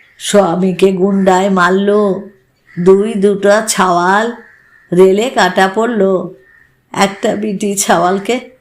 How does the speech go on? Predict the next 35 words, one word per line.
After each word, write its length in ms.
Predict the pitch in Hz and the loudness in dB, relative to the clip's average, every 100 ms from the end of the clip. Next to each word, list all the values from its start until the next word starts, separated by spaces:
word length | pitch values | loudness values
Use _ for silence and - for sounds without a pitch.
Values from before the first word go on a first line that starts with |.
| _ _ - | _ _ -2
কথায় 320 | 269 262 277 | -2 2 0
বাধা 420 | 220 202 196 208 | 2 2 0 -4
না 180 | 226 185 | -2 0
দিয়ে 200 | 185 220 | 0 -2
পারি 260 | 214 170 170 | -2 -4 -4
না, 220 | 165 160 - _ - _ | -4 -6 -14 _ -20 _
এসব 240 | 254 247 311 302 | -2 0 -2 -2
কথা 160 | 311 | -4
শুনলেই 680 | 285 - 233 233 262 233 220 - - - | -2 -4 -4 0 2 0 -6 -14 -20 -6
যেন, 340 | 233 294 294 285 - - - | -2 0 0 -6 -10 -14 -4
আহ, 160 | 240 | -4
কান 420 | 233 - 233 247 | -2 0 0 0
কেমন 360 | 247 262 262 254 | -2 -2 -2 0
একটা 240 | 254 269 | -2 -2
শিরশির 540 | 254 - 269 - 294 226 | -2 0 0 0 0 0
করে 260 | 196 165 | 0 0
ওঠে, 380 | 151 151 - 143 - - - - 190 | -2 -4 -8 -10 -14 -20 -20 -16 -4
ঘাঁটা 300 | 202 240 254 | -2 0 -2
পড়া 260 | 254 254 | -2 -4
হলেও 360 | 226 240 247 233 | -4 -2 0 2
ওঠে। 380 | 196 - 180 - - _ _ _ _ | 0 -2 -8 -10 -20 _ _ _ _
তাই 120 | 285 294 | 0 2
বাধা 280 | 277 269 | 2 2
দিয়ে 140 | 294 302 | 2 0
বলো, 160 | 311 | 0
"ওসব 160 | 311 320 320 | -2 -4 -4
কথা 160 | 330 339 | -4 -4
থাক, 200 | 302 311 311 | -4 -4 -2
থাক 160 | 277 | -2
বাছা, 300 | 208 196 - 180 - - _ | 0 0 -2 -8 -14 -20 _
ওসব 120 | 269 330 | -4 -2
কথা 200 | 277 - - | -2 -4 -8
থাক, 160 | 254 226 - - - - _ _ - | -10 -12 -18 -20 -20 -20 _ _ -4
কাপড় 400 | 254 254 269 262 | -2 0 0 0
এক্ষুনি 420 | 262 - 254 | -2 -6 -4